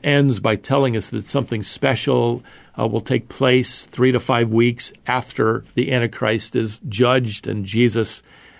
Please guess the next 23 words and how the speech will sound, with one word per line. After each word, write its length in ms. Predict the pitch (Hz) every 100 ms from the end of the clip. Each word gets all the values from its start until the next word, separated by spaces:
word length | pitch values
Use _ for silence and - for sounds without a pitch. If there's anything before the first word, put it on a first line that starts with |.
| _ -
uh, 120 | 107
has 360 | - 123 120 98
descended. 600 | 98 - 131 127 113 107
It 100 | -
could 180 | 135
be 260 | 127 123 110 - - - _ -
that 200 | 117 117
this 220 | 131 -
time 280 | - 127 131
will 80 | 117
be 100 | 110
used 640 | 104 117 120 131 131 - -
to 80 | -
prepare 580 | 110 - 127 131 139
for 180 | 127 117
the 100 | 104
coronation 1000 | - - 143 127 120 135 131 139 131 123 123
ceremony 840 | - - 131 131 135 123 123 123
of 200 | 117 104
Christ 640 | - 151 139 139 - - - - - - _ -
there 280 | 110 123
in 120 | 127 113
Jerusalem, 640 | 110 131 - 139 131 127